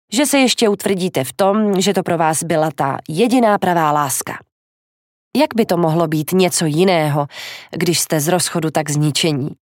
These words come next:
Svůj vztah s tímto člověkem založíte na co největším odpoutání od reality. Přijdete o přátele a o svou totožnost. Do takových končin vás zavede vášeň. Do takových končin vás zavede vášeň,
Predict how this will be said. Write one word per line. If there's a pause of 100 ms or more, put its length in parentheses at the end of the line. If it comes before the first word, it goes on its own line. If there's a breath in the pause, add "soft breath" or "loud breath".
(840)
Svůj
vztah
s
tímto
člověkem
založíte
na
co
největším
odpoutání
od
reality. (600)
Přijdete
o
přátele (160)
a
o
svou
totožnost. (720)
Do
takových
končin
vás
zavede
vášeň. (840)
Do
takových
končin
vás
zavede
vášeň,